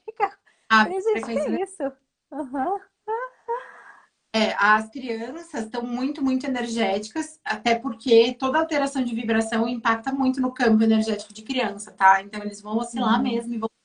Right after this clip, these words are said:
Speaker 2: Eu vi aqui alguém falando sobre isso. É, daí você pode usar o outro óleo que eu vou conversar com vocês, que é o de laranja doce.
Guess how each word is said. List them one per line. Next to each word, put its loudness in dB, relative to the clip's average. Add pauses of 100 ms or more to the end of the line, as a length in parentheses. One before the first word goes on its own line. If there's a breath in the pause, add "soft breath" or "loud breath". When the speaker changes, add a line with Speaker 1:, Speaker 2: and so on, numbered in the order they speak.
(260)
Speaker 2:
Eu -14
vi -4
aqui -6
alguém -4
falando -12
sobre -6
isso. -12 (920 soft breath)
É, 4 (220)
daí 8
você -2
pode 2
usar 6
o 0
outro 0
óleo 2
que -14
eu -12
vou -8
conversar -14
com -12
vocês, -8
que -8
é -2
o -4
de -4
laranja 4
doce. 2